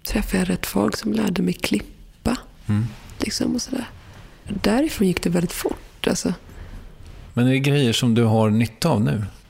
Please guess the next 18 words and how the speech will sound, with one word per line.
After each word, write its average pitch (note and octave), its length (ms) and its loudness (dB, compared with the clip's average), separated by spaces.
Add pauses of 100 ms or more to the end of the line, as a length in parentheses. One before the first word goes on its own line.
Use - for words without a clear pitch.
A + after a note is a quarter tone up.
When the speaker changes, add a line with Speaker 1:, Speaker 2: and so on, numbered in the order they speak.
Speaker 1:
Definitivt. - 1080 -2
Speaker 2:
Jag A#2+ 140 0
tänker D3+ 320 0
det G2 140 2
också. G2+ 240 -2
Speaker 1:
Definitivt. - 1000 -2 (360)
Liksom F3+ 260 0
att E3+ 80 -4
förstå, G#3 460 2
liksom, E3+ 280 0
hela E3 360 2
T F3 320 2
V, E3+ 260 2
film, E3 720 0 (340)
video, E3 680 0 (440)
världen. F3 400 2
Man, F3 120 4
liksom, F3 480 0